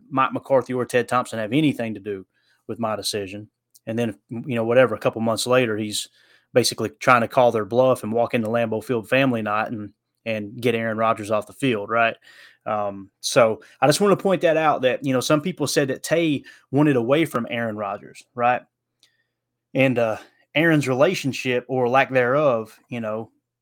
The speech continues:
with the team is what pushed Aaron away. Now, it's actually what pushed Tay away. So what I'm trying to explain is you've got Tay,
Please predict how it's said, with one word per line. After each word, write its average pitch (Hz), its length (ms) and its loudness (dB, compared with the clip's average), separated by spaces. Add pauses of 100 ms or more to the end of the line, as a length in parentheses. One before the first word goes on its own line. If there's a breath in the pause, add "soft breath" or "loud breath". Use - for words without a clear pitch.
(140)
with 143 260 2
the - 80 -10
team 127 600 -2 (580)
is 120 200 0
what 120 440 -2
pushed - 400 0
Aaron 117 400 -4 (460)
away. 110 440 -2 (220)
Now, 120 160 2
it's 110 140 -6
actually 151 280 2
what 135 180 -4
pushed - 300 -2
Tay 190 260 2
away. 101 320 -4 (200)
So 123 340 -2 (640 soft breath)
what 131 120 0
I'm 127 80 -2
trying 160 320 0
to 131 100 -2
explain 170 520 -4
is 113 240 -4
you've 143 140 -2
got 143 260 0
Tay, 156 400 0